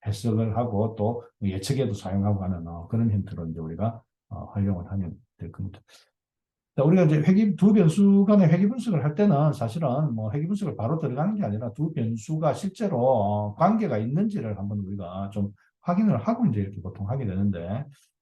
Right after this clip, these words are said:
우리가 두 변수 간의 관계에 대해서 확인을 하는 방법이 뭐 몇 가지가 있었습니다. 우리가 데이터의 시각적 표현이라는 주제로 학습을 할 때, 어, 연속형으로 구성된 두 변수에 대한 관계를 우리가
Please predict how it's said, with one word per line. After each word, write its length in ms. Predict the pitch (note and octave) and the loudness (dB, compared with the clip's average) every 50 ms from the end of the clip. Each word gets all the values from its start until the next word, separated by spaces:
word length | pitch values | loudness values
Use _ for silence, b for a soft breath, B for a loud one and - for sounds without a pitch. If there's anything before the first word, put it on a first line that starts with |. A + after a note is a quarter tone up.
| _ _ _ | _ _ _
우리가 260 | - C#3+ D3+ D#3 - - | -4 -2 0 0 0 2
두 260 | - F3 G#3 A3 G3+ | 4 4 4 4 4
변수 540 | G3 C#3+ C3 C3+ C#3 - - F#3+ F#3 F#3 F3 | 4 2 2 0 -2 -4 -2 0 0 0 2
간의 500 | F#3 F#3+ F#3+ F3+ F3 E3+ D#3+ D#3+ - - | 2 2 2 2 2 0 0 -2 -2 0
관계에 680 | - D#3 F3+ G3+ A3 G#3+ G#3 F#3+ E3 D3 B2+ A#2 G#2 | 2 4 4 4 4 4 2 2 2 2 0 0 0
대해서 300 | G#2+ G#2 G#2+ G#2 - A2+ | 0 -2 -2 -2 -4 -6
확인을 420 | G#2 - D3 D3+ D#3 D#3 C3 A#2 G#2+ | -6 -4 -2 -2 -2 -2 -2 -4 -4
하는 220 | B2 B2 B2 A#2+ | -6 -6 -6 -4
방법이 840 | - C#3 D#3 E3 D3+ C#3 G2+ G2+ G2 G2 G#2 A2 A2 G#2+ F#2 F#2+ G2+ _ _ _ _ _ _ - | -4 -2 -2 -2 -2 -4 -4 -4 -4 -4 -2 -2 -4 -4 -6 -8 -12 _ _ _ _ _ _ -12
뭐 520 | G#2+ G2+ F#2+ F#2+ F#2+ F#2 G2+ G2+ G#2 - - _ _ _ _ - | -10 -10 -8 -8 -10 -10 -10 -12 -14 -16 -20 _ _ _ _ -6
몇 120 | C#3+ D3 | -4 -2
가지가 260 | - E3 D3 B2 A2 A#2 | 0 0 0 0 0 -4
있었습니다. 480 | E3 D#3+ - D3+ - - G2 F#2 F2+ F#2 | -4 -4 -4 -6 -6 -6 -6 -6 -6 -6
우리가 400 | G2+ G2+ G#2 G#2 F#2+ F#2 F2 - _ _ _ _ - | -6 -6 -4 -4 -6 -6 -8 -12 _ _ _ _ -10
데이터의 420 | B2 B2 D3 D3 - D3 B2 A2 | -8 -6 -6 -4 -2 -2 -2 -2
시각적 680 | G#2 - - C#3+ A2+ D3 - - - - B3 A#3 - - - | -4 -6 -8 -4 -2 -2 -2 -2 -4 -6 -8 -8 -8 -8 -4
표현이라는 480 | - D#3+ D#3 D3 C#3 B2+ A#2 A2+ A2 G2+ | 0 0 2 2 0 0 -2 -2 -2 -2
주제로 340 | G#2+ G#2+ G#2+ A#2 G#2 G#2 | -4 -4 -6 -6 -6 -6
학습을 320 | - - - - C3 A#2 G2 | -8 -8 -10 -8 -6 -4 -4
할 160 | F2 E2+ E2 | -6 -8 -10
때, 420 | _ - E2+ E2+ F2+ G2 A#2 C#3+ - - - _ _ _ _ _ _ | _ -10 -8 -8 -6 -6 -8 -8 -10 -14 -20 _ _ _ _ _ _
어, 400 | - F2+ F2+ F2+ F2 F2+ F2+ G2+ G#2+ | -14 -12 -10 -10 -10 -10 -8 -2 2
연속형으로 1300 | C3+ F3 G#3 G3+ - - F3 - - - _ _ _ _ _ - - C3 B2 A#2+ A#2 A#2 A2+ A2 G#2 G#2 | 4 4 4 4 2 0 -2 -2 -4 -10 _ _ _ _ _ -6 -2 0 2 2 2 2 2 0 0 -2
구성된 480 | - G#2 - A2+ A2 G#2+ A#2 A#2 A#2+ G#2+ | -4 -4 -2 -2 0 0 0 -2 -4 -4
두 200 | - A2+ A#2+ A#2+ | -4 -4 -4 -2
변수에 460 | A2+ G2+ G2+ G2 - - A#2+ A2+ G#2+ | -2 -2 -2 -2 -4 -4 -4 -4 -4
대한 240 | G#2+ G#2 G2+ G2+ G2+ | -2 0 0 0 0
관계를 380 | G2+ A2 A#2 B2 A#2+ A2+ G2+ F#2+ | 0 -2 -2 -2 -2 -2 -4 -4
우리가 340 | F#2+ G2+ G2+ G#2 G2 - | -4 -4 -2 -4 -4 -6